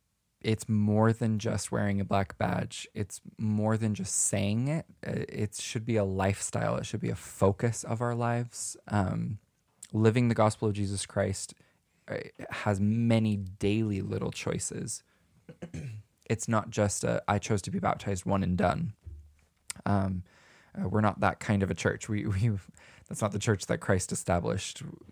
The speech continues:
He expects us to have our whole heart given over to him, um, and have our full devotion be to him. Um, so taking on the name of Christ implies a lot of daily choices, not just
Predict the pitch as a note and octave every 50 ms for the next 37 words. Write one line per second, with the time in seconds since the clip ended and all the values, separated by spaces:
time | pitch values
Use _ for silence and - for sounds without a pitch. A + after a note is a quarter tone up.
0 | - - G2 - - - A2 G#2 G2+ - - - G2+ G2 - - G#2 F#2 - -
1 | G2 F#2+ G2+ - G3+ F#2 F2 - - F#2+ F2+ F2+ - - G#2 G2+ G#2 - - -
2 | - _ - E3+ - G2+ F2 F2+ F2+ F2+ F2 - - G2+ - - G#2+ G2 G#2 E3+
3 | G#3+ F#3 A2 - _ - - - - _ _ _ _ - - G#2+ G2+ G#2+ A2+ A#2
4 | - - - G2 G2 G2 G#2+ F#2+ F2+ E3+ C#3+ - _ _ _ _ _ _ - -
5 | - G#2+ G2+ - - - - G#2 G2 F#3 G3+ B2+ F2+ F#2+ - - G#2 F#2+ F#2 -
6 | F#2+ - - F2 - - - - - A2+ - _ _ _ _ _ _ - - -
7 | _ _ _ _ _ - G3 G#2+ G#2 G2 G2 F#2 F#2 F#2+ G2 A2 A2+ - - _
8 | _ _ _ _ _ - - - B2 A2+ A2 G#2+ G#2 - - C3 A#2+ - - B2+
9 | A#2+ A2 G#2+ G#2+ G2+ G2+ G#2 G#2 G#2 G#2+ G#2+ G#2+ G#2 F#2 - - - F#2+ F2+ F2+
10 | F#2 - - - - - _ _ _ _ _ _ _ _ _ _ _ _ - A2+
11 | A2 G#2 - - - G#2+ G#2 G#2 G2+ F#2+ - - _ _ _ _ _ _ - G2
12 | G2+ G2 G2 G2 G2 G2 F#2+ G2 - F#2+ F#2+ F#2 F#2 F2+ E2 - - - G#2+ G2
13 | - - - - E3+ D#3+ - - - - A2+ G#2 G2 - - - - G2 G2 G#2
14 | - - - - -